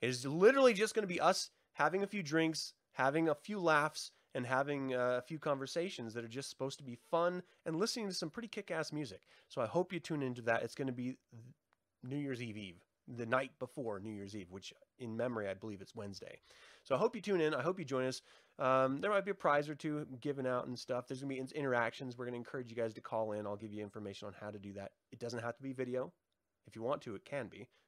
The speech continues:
but it can also just be audio. It's however you wanna do it. Um,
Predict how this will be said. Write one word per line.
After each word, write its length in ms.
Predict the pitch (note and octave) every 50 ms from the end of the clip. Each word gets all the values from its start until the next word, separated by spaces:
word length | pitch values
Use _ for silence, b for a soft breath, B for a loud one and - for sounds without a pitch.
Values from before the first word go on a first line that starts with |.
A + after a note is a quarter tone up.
| b b -
but 100 | B2+ C3+
it 100 | E3+ -
can 100 | - A#3
also 180 | G#3 G3+ A3
just 180 | F#3+ G3+ F#3+ -
be 100 | - A2+
audio. 260 | A3+ - - - - - - _ _ _ _
It's 80 | _ -
however 280 | - E3 F3 F3 E3
you 100 | E3+ E3
wanna 200 | D#3 D3+ C#3+ C3
do 140 | A#2+ A2+ -
it. 100 | - - _ b b b b b b b b -
Um, 300 | A2 G2+ G2+ G2+ G2 -